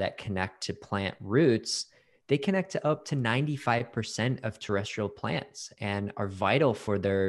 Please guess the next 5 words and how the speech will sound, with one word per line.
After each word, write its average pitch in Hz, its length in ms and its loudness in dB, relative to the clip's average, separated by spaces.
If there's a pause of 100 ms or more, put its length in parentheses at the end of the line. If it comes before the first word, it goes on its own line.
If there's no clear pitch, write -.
(220)
survival, 110 600 0 (260)
right? 117 220 0 (140)
And 104 440 2 (680)
they 110 200 4
help 110 400 2